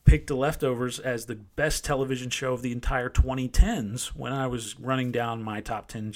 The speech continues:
T V shows of the last decade. Um, as the decade was coming to a close, I told you, I thought that The Leftovers was as good as T V got in the twenty tens. And I stand by that. And Lindelof was the guy who created it. I mean, he, he's just a master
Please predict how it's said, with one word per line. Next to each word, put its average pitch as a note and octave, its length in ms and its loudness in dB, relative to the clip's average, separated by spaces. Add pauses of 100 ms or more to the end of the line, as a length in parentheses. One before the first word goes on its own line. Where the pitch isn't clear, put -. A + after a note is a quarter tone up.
(140)
T A2 160 -8
V A#2 100 -6
shows G#2+ 240 -4
of G2+ 80 -10
the G2 60 -6
last F#2+ 240 -10
decade. A2 480 -2 (580)
Um, G2+ 480 -8 (280)
as G#2+ 180 -4
the B2 80 -2
decade B2 320 2
was B2+ 100 0
coming A#2+ 240 -4
to B2+ 120 0
a A#2+ 40 -2
close, F3 280 0
I A2 100 -6
told D3 240 0
you, A2 100 -4
I G2+ 100 -8
thought A#2+ 300 -4
that A#2+ 380 -12
The A#2 80 -2
Leftovers A#2+ 540 2
was A2+ 140 -6
as A2 120 -6
good C3+ 260 0
as D3+ 140 -2
T C#3+ 240 -6
V B2+ 160 -4
got A2 540 -2
in C3+ 180 -2
the B2 80 0
twenty A#2 280 2
tens. E2 420 -10 (440)
And A#2 120 -4
I B2+ 80 2
stand D3 360 -2
by E3 160 4
that. G#2+ 240 -2
And A#2+ 120 -4
Lindelof C3 520 2
was A#2+ 120 -8
the B2 80 -4
guy B2 180 2
who B2+ 60 2
created C#3 400 0
it. G#2 160 -10
I C#3 40 -4
mean, F3 140 -6
he, A#3+ 280 -2
he's G#3+ 300 -4
just - 260 -8
a C3+ 60 -4
master C3+ 720 -4